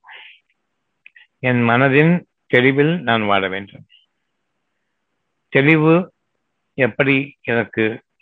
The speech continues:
மேகமூட்டமாக, கலங்களாக, இருள் நிறைந்ததாக மாற்றப்படுகிறதோ, அதனை கவனிக்க வேண்டும். என்னுடைய இயலாமையை நான் அதிகமாக எண்ணம் கொண்டு,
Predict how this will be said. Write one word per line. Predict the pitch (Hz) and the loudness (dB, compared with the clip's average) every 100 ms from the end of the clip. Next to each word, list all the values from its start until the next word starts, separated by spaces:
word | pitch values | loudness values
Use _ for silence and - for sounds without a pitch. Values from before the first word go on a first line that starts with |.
| - | -8
மேகமூட்டமாக, | 123 123 123 127 120 131 123 131 - _ _ _ _ _ _ _ _ | -2 0 2 0 -2 -2 -2 -2 -10 _ _ _ _ _ _ _ _
கலங்களாக, | - 123 131 123 120 117 110 - _ _ _ _ _ _ _ - | -2 -2 0 2 2 0 -6 -8 _ _ _ _ _ _ _ -6
இருள் | 139 143 156 | 0 2 2
நிறைந்ததாக | 143 131 127 123 127 120 | 2 -2 -4 -4 -2 -2
மாற்றப்படுகிறதோ, | 113 110 120 117 113 113 110 123 156 _ _ _ _ _ _ _ _ _ _ _ | -4 -4 -10 -8 -6 -6 -4 -4 -4 _ _ _ _ _ _ _ _ _ _ _
அதனை | 127 117 120 113 | -6 -4 -2 -4
கவனிக்க | 113 120 117 110 | -2 -4 -4 -6
வேண்டும். | 104 95 101 98 _ _ _ _ _ _ _ - | -6 -8 -14 -16 _ _ _ _ _ _ _ -8
என்னுடைய | 120 117 110 117 | -2 -2 0 0
இயலாமையை | 127 123 120 113 113 107 | 2 0 0 -2 -2 -2
நான் | 104 113 | -6 -6
அதிகமாக | 104 110 113 107 104 104 98 - _ _ _ _ _ _ _ _ _ _ | -8 -6 -4 -2 -2 -4 -6 -10 _ _ _ _ _ _ _ _ _ _
எண்ணம் | 123 117 113 104 | -6 -2 -4 -4
கொண்டு, | 107 104 113 - | -6 -6 -8 -10